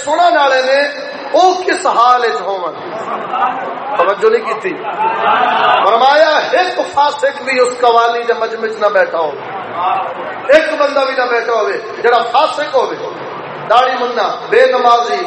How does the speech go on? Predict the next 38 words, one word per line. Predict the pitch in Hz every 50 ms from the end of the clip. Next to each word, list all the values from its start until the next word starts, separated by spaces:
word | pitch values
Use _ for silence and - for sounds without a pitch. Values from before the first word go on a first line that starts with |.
| - 190 220
ننگے | 233 233 233 262 254 254
سر، | 240 233 254 247 - - - - 254 - -
بازار | 196 220 233 247 262 262
وچ | 262 247 262 254 -
کھان | 226 254 262 320 254 254
پین | 262 262 262
والا، | 254 254 254 233 185 - - - - - - 180 214
آوارہ، | 233 254 262 277 277 277 262 - - -
فلماں | 226 240 262 262 269 269 262
ڈرامے | 269 277 269 269 269 277 269
ویکھن | 269 262 269 269 269 269
والا، | 269 262 247 - - - - - - - - - -
ایک | 339 381 359 381 381 359
بھی | 359 359
نہ | 349 339 330 311 302
بیٹھا | 277 - - 254
ہوے۔ | 269 247 226 208 196 180 156 - - - - -
تے | 196 202
اج | 226 220 226
افسوس | 208 - - - 214 240 247 240 247 269
ہے، | 269 262 - - - - - -
او | - 247 240 247 -
سٹیج | 247 240 240 240 254 269 277 285 294 302 - - - - 262
جہدے | 269 269 277 294 294
تے | 294 285 277 -
قوالی | - 254 247 247 247 254 262 254 302 320 311 262
ہون | 294 311 302 294 311 320
ڈئی | 330 330 320 311 294
ہے، | 285 262 226 - - - - - -
قوالی | 240 233 240 247 254 269 285 285 - -
کرن | 269 262 277 285 294
والا | 294 302 302 302
ہی | 294
پتہ | 277 262 262 277
نہیں | 269 262 262
کیڑی | 254 262 254 - 220
جنس | - - - -
ہے۔ | -